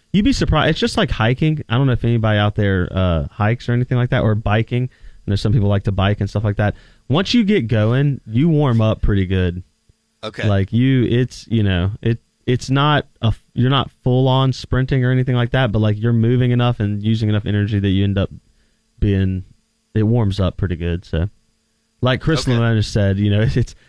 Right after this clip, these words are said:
Speaker 1: it'll be great by a grill. It'll, <laughs> it'll be the same thing out on the disc golf course, baby. Once you, when you're throwing dimes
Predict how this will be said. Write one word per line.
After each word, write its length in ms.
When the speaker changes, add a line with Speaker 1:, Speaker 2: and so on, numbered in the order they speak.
Speaker 1:
it'll 160
be 140
great 320
by 240
a 40
grill. 500
It'll, 200
<laughs> 120
it'll 260
be 120
the 40
same 240
thing 160
out 160
on 60
the 60
disc 200
golf 220
course, 240
baby. 180
Once 220
you, 60
when 160
you're 100
throwing 420
dimes 680